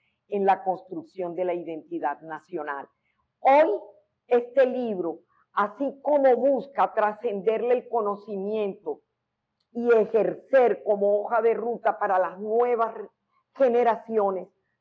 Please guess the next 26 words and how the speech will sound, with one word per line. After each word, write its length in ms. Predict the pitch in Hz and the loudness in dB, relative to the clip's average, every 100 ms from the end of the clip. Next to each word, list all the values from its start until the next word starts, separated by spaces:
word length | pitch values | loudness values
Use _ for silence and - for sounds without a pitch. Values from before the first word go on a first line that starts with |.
| _ | _
también 580 | 226 196 180 208 262 254 | -2 -2 0 0 0 0
queremos 520 | 240 214 196 175 151 - _ _ _ 220 | -2 0 0 -4 -10 -16 _ _ _ -4
que 140 | 220 | -4
sea 180 | 226 214 | 0 -2
el 140 | 220 | -2
sustento 960 | - 240 220 _ 262 247 208 - 165 - _ _ _ | -6 -8 -10 _ -2 -2 -2 -6 -8 -10 _ _ _
con, 560 | - 233 214 208 190 185 _ _ _ _ _ _ | 0 2 2 -2 -8 -12 _ _ _ _ _ _
con 300 | 254 240 226 | 2 4 4
el 160 | 208 196 | -2 -2
Ministerio 880 | 196 180 175 _ 269 262 262 262 | -4 -6 -10 _ 4 4 6 4
de 160 | 247 247 | 2 0
Cultura 640 | 226 202 - 233 214 196 | -6 -8 -6 0 0 2
para 220 | 208 190 | 2 2
el, 200 | 190 185 185 _ | 2 0 -6 _
que 160 | 214 | -2
lo 260 | 190 185 180 | 0 -2 -2
que 240 | 190 185 - | -4 -6 -4
se 200 | 214 - _ | -6 -6 _
proclamó 800 | - 277 277 277 262 240 202 190 - _ _ _ _ | 0 6 6 4 0 0 0 -4 -6 _ _ _ _
en 140 | 214 208 | -8 -4
el 140 | 190 | 0
año 340 | 190 214 226 208 | 0 -2 -6 -6
dos 360 | 170 180 - | -4 -6 -6
mil 340 | 196 226 240 202 | -10 -8 -8 0
doce 520 | 226 214 - 202 - _ _ _ | 0 0 -6 -16 -18 _ _ _
hoy 300 | - 240 214 | 2 2 2